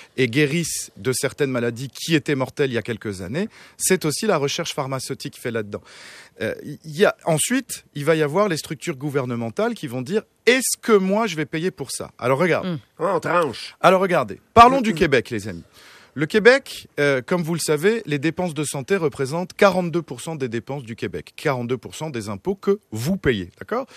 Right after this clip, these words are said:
Speaker 1: C'est donc quasiment la moitié. On s'entend, on est en train de parler de la responsabilité de tout un chacun de tous les impôts que nous on paye. Ok. Ça représente quoi, les médicaments là-dedans ? La ramq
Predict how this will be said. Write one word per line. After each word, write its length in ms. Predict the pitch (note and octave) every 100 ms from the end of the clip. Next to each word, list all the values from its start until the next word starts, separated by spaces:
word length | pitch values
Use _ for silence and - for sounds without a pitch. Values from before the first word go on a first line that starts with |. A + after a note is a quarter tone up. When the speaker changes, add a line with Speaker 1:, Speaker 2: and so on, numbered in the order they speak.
| -
Speaker 1:
C'est 160 | - C3+
donc 180 | D#3+ F3
quasiment 420 | D3+ C3+ F3 F#3
la 100 | D#3
moitié. 380 | C3+ B2 A#2 G2
On 120 | G2
s'entend, 420 | G2+ A#2+ A2+ F#3+ -
on 120 | A#2+
est 160 | A#2 A#2+
en 80 |
train 200 | A2+ F3+
de 120 | F#3+ A#2+
parler 400 | C#3 A#2+ C3 C#3+ - -
de 60 | -
la 120 | A2+
responsabilité 800 | C#3+ G#3 G3+ - F3 D#3 C#3 C3
de 100 | A2+
tout 180 | A#2 B3+ A#3
un 80 | D#3
chacun 380 | C3+ D3+ - A#3+
de 100 | E3+
tous 180 | - B3
les 160 | G3+
impôts 220 | D#3 C3+ F#3+
que 100 | D3+
nous 80 |
on 80 | A#2+
paye. 200 | G#2 - - -
Ok. 220 | D#3 - - - - - - -
Ça 120 | -
représente 400 | F3+ A#3+ A3+ F#3+
quoi, 380 | - G#3 G#3+ A3
les 140 | C#3+ C#3+
médicaments 540 | D#3+ C#3+ C3 D3+ C#3+
là-dedans ? 460 | B2 A2 B2+ F3+ B3 -
La 160 | C#3+
ramq 580 | D3 G#3 G#3+ - F3 C#3+